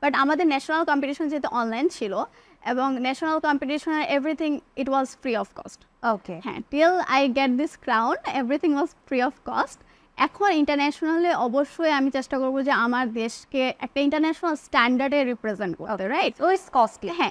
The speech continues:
Speaker 1: it's very costly।
Speaker 2: So অনেক কিছু জানছি, আরো জানার তো অনেক কিছু আছে, বিশেষ করে আটটা ল্যাঙ্গুয়েজ, এই ব্যাপারে অনেক প্রশ্ন আছে আমার। তবে তার আগে ছোট্ট একটা ব্রেক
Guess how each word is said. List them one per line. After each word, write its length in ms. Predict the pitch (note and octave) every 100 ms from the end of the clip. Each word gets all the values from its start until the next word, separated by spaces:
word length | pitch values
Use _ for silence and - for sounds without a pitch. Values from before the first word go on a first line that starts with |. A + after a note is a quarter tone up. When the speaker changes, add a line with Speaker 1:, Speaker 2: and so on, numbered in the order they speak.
| -
Speaker 1:
it's 260 | B4+ - -
very 300 | C#4 C4+ A#3+ -
costly। 360 | G3+ - - -
Speaker 2:
So 60 | D4
অনেক 280 | C4+ D4
কিছু 240 | D4 D4+ D4+
জানছি, 360 | C#4 B3+ B3
আরো 160 | C#4 B3+
জানার 260 | B3 A#3+ C4+
তো 80 | D#4+
অনেক 180 | D4 C#4+
কিছু 260 | C4+ -
আছে, 220 | D4 C#4 C4+
বিশেষ 240 | C4+ C4
করে 140 | D4+
আটটা 300 | C#4+ C4 -
ল্যাঙ্গুয়েজ, 460 | C#4+ A#3+ A#3 B3 D4+
এই 140 | B3+ B3
ব্যাপারে 360 | A#3+ C4+ B3+
অনেক 200 | B3 B3
প্রশ্ন 300 | - B3 -
আছে 280 | A#3 G#3+ -
আমার। 220 | B3+ A#3+ F4
তবে 160 | B3+
তার 200 | B3+ A#3+
আগে 120 | B3 E4
ছোট্ট 280 | - -
একটা 180 | C#4+ -
ব্রেক 220 | G#3+ G3